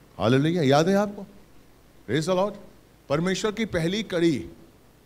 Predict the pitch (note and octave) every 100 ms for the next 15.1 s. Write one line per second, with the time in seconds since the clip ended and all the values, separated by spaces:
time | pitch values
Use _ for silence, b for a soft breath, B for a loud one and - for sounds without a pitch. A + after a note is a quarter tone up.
0 | _ - - - D#3 - F#3 D#3+ F3+ G#3+
1 | F#3 E3 F#3 F#3+ G3 F#3 E3+ F#3 F#3 F3+
2 | F#3+ F#3+ F#3 F#3+ F#3 F#3 A3 G#3 - -
3 | _ _ - - F#2+ B2+ - C#3 - -
4 | - - - - _ _ _ - - -
5 | _ - _ _ _ _ _ _ _ _
6 | _ _ _ G#2+ F3 E3+ E3+ E3 D3+ C#3
7 | D3 D3 - A#2+ A2+ G#2+ - - - _
8 | _ _ _ _ _ _ _ _ _ A#2
9 | F#3+ A3+ A#3+ A#3 A3+ F#3+ G3+ G3 G#3 F#3+
10 | F3 E3 G3 F3 E3+ D#3 A#2 - E2 -
11 | - - - - - - - - _ -
12 | _ - _ _ _ _ _ _ _ _
13 | _ _ _ B2 D3+ F3+ G#3 G#3 E3 D#3
14 | E3 E3+ F3 F3 D3 C#3+ E3 D3 C#3+ E3+
15 | F3+